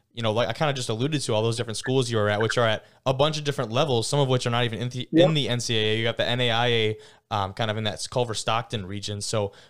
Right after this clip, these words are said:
Speaker 1: what, you know, obviously that's the constant, is building those relationships and things. But how do you think coaching at all those different levels has really helped you to be where you are now, having that vast, you know, level of experience?
Speaker 2: Yeah, no,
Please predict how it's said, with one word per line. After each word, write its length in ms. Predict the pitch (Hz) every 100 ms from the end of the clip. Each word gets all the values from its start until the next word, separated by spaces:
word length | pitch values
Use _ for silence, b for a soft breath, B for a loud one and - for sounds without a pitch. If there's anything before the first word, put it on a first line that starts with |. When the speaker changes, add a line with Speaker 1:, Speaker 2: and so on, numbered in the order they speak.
| B
Speaker 1:
what, 540 | - 117 180 180 - - b b
you 80 | 127
know, 60 | 123
obviously 320 | 147 160 156
that's 200 | 147 151
the 100 | 135
constant, 540 | - 135 127 - 151
is 160 | 120 107
building 300 | 120 127 131
those 160 | 127 113
relationships 460 | 120 123 - 131
and 100 | 123
things. 340 | 135 135 143 - B B
But 60 | 127
how 100 | 143
do 80 | 180
you 60 | 190
think 240 | 185 139
coaching 360 | - 127 135 123
at 100 | 101
all 180 | 110 120
those 180 | 123 113
different 300 | 120 120 101
levels 340 | 107 120 117
has 160 | 107 95
really 160 | 110
helped 320 | 101 110 - -
you 260 | 110 107 - b b -
to 160 | 127
be 440 | 110 107 113 110 107
where 240 | 98 123
you 220 | 127 120
are 140 | 117 110
now, 340 | 104 113 113
having 240 | 101 104 104
that 180 | 101
vast, 460 | 101 101 98 - - -
you 120 | 113
know, 260 | 90 85 - _ _ -
level 260 | 113 107
of 60 | 98
experience? 540 | 92 - 107 85 - - _ _ _ _ _ _ _ _
Speaker 2:
Yeah, 240 | 147 170 156 -
no, 280 | 170 170